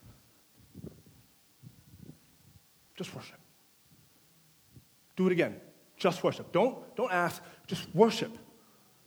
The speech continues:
Worship. I'm working it out. I'm working it out. Just keep your focus on me. Keep aligned up with what I'm telling you. Be obedient.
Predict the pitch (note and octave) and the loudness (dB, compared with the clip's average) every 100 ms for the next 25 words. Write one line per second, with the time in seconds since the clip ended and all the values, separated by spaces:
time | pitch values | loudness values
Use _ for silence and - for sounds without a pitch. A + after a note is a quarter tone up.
0 | _ - - - - A#3 - - F#3 E3+ | _ -20 -20 -2 6 6 6 2 2 2
1 | G#3+ A3+ A#3 G#3+ G3+ A3 E3+ - - - | 0 0 2 2 4 2 0 -10 -18 -18
2 | - - - - - - F#3 F#3+ G#3 A#3+ | -10 -10 -10 -18 -20 -6 0 4 6 6
3 | C4 A3+ G#3+ G#3+ G3+ - G#3 - C4 B3 | 6 6 8 6 4 0 0 2 4 4
4 | B3 B3 A#3 G3+ F#3 E3+ A#2+ - - - | 6 4 2 2 2 2 -2 -6 -18 -16
5 | - C4 A#3+ A#3 A#3 A#3+ A#3 A3 A3+ F#3+ | 6 6 8 8 8 6 6 6 4 0
6 | F#3+ A3 G#3 G#3 A3+ G#3+ D#3+ - - A3+ | 4 4 4 4 4 4 2 -2 2 4
7 | A#3+ G#3 B3 A3+ C3 | 6 6 6 6 2